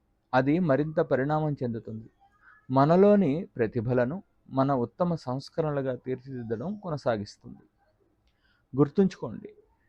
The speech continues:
మీ ప్రయాణం ప్రత్యేకమైనది, అందమైనది మరియు అంతులేని అవకాశాలతో నిండి ఉంది. నిండైన హృదయంతో,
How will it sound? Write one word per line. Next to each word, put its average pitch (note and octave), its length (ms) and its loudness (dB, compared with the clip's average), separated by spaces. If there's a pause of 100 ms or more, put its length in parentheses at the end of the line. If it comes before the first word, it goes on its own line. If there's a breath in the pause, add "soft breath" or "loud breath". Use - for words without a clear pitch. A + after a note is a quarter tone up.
(340)
మీ F3 140 4
ప్రయాణం F3 540 6
ప్రత్యేకమైనది, D#3 880 0 (680)
అందమైనది C3+ 640 2 (360)
మరియు C#3+ 280 4
అంతులేని F#3 520 4
అవకాశాలతో C3+ 640 -2
నిండి D#3 300 -2
ఉంది. G2 260 -10 (920 soft breath)
నిండైన F#3 500 8
హృదయంతో, D3+ 640 4